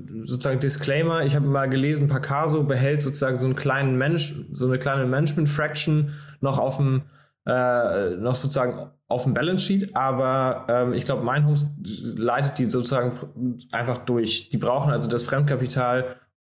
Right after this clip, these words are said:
den Ankauf zu machen, die Renovierung zu machen, das Furnishing zu machen, aber das zahlen sie dann sozusagen relativ zügig wieder zurück, nehme ich an.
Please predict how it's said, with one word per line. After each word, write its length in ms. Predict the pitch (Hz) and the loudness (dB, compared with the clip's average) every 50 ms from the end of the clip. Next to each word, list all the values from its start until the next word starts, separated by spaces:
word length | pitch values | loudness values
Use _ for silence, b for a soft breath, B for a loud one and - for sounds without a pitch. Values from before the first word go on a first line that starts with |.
| _ - | _ -4
den 120 | 131 117 101 | 0 0 2
Ankauf 320 | 143 170 165 175 165 151 | 2 2 2 0 0 0
zu 120 | - - | 0 0
machen, 360 | 139 143 143 143 147 147 143 139 | 2 2 2 2 2 2 4 4
die 100 | 123 120 | 4 2
Renovierung 400 | 120 123 123 120 135 135 143 143 | 2 2 2 2 2 2 2 0
zu 100 | 147 139 | 0 0
machen, 280 | 131 127 127 135 120 | 0 0 0 0 0
das 100 | 113 113 | 0 0
Furnishing 460 | - 151 151 165 175 170 165 147 147 | 0 0 0 0 0 0 2 2 2
zu 80 | 147 143 | 2 2
machen, 280 | 131 127 131 - 139 127 | 2 0 0 0 0 0
aber 160 | 104 123 127 | 2 2 2
das 260 | 123 123 - - - | 2 0 0 0 0
zahlen 220 | - 127 123 127 | 0 0 0 0
sie 100 | 120 127 | 0 2
dann 120 | 123 123 120 | 0 0 0
sozusagen 400 | 117 120 120 - 123 117 117 110 | 0 -2 -2 0 0 0 0 0
relativ 380 | 113 113 120 117 120 120 - | 0 0 0 0 -2 -4 -6
zügig 280 | - - 127 113 117 113 | -2 -2 -2 -2 0 0
wieder 200 | 117 113 110 101 | 0 0 0 -2
zurück, 400 | - - - - 113 - - - | -4 -8 -6 -6 -6 -6 -4 -6
nehme 160 | 107 107 104 | -4 -4 -4
ich 120 | - - 98 | -4 -4 -4
an. 200 | 101 - - | -4 -6 -8